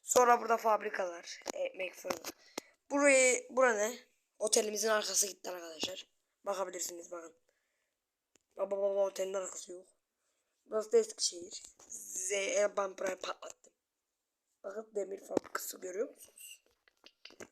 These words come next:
Yok ettim. Şimdi konumuz bir değil. Bizim bu oyunun.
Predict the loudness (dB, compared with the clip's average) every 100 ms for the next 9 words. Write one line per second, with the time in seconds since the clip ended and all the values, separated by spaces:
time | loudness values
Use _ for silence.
0 | _ -20 -14 -6 -6 -4 -10 -14 -20 _
1 | _ _ _ -8 -8 -6 -8 -8 -12 -20
2 | -18 -18 -16 -14 -12 -2 4 6 6 4
3 | -4 -8 -10 -10 _ _ _ _ _ _
4 | _ _ -20 -16 -12 -10 -12 -18 -20 _
5 | _ _ _ _ _ _ _ _ _ _
6 | _ _ _ _ _ _ _ _ _ _
7 | _ _ _ -20 _ _ _ _ _ _
8 | _ _ _ -6 -2 6 6 6 0